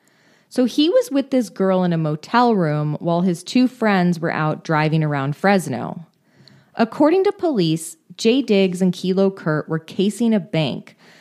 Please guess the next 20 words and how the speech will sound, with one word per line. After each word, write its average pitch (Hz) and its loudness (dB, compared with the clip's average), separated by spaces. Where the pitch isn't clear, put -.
but 220 0
they 247 4
called 254 -4
off 240 0
the 220 0
robbery 165 0
at 156 -4
the 160 -2
last 147 -4
minute 190 2
when 175 0
a 180 4
news 208 2
crew 165 -4
had 156 -4
showed 160 -2
up 156 -6
at 151 -6
the 160 -6
bank 147 -6